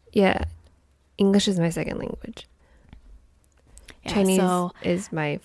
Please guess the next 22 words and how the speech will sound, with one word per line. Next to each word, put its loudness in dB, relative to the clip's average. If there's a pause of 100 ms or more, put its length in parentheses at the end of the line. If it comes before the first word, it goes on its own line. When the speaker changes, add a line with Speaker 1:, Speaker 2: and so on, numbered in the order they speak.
(220)
Speaker 1:
fir-, -6 (100)
technical -2
first -4
language. -6 (380)
However, 6
English 4
is 6
Speaker 2:
Mm-hmm. 0
Speaker 1:
my 2
native 6
<laughs> 6
language. 6 (2000)
Speaker 2:
Exactly, 2
<laughs> -
my 10
native 12
language 8
too. 6 (720)
Um, 0 (960)
but 6
it's 0
not 2